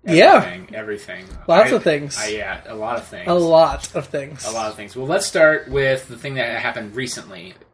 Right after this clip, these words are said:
Speaker 2: which is, by the time you listen to this, a few days ago, um, would be Marvel.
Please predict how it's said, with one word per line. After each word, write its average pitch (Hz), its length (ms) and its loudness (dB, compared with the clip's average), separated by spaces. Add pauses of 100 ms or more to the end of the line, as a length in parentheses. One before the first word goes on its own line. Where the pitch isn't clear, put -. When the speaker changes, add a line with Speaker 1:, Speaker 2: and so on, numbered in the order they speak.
Speaker 2:
which 117 260 -8
is, 113 80 -10
by 120 100 -10
the 110 80 -10
time 156 160 -8
you 139 60 -8
listen 147 220 -6
to 123 60 -8
this, 113 260 -10
a - 20 -20 (580)
few 170 60 -2
days 156 240 0
ago, 98 400 -10 (800)
um, 110 360 -6
would 113 160 -8
be 113 280 -6
Marvel. 107 520 -6